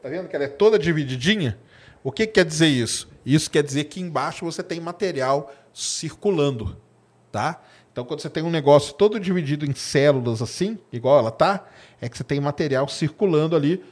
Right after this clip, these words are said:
Por isso que vem essa ideia de que o interior de Plutão, ele é meio liquefeito.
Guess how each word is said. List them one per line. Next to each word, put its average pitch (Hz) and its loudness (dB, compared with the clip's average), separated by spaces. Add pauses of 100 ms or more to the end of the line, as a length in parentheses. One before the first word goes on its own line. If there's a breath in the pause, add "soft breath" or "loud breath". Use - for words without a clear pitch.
(240 loud breath)
Por 202 -2
isso 147 -4
que - -6
vem 147 2 (160)
essa 135 -4
ideia 135 0
de 135 -8
que - -8
o 143 -4
interior 135 -2
de 131 -4
Plutão, 127 -4 (420 soft breath)
ele 127 0
é 123 0
meio 127 -2
liquefeito. - -6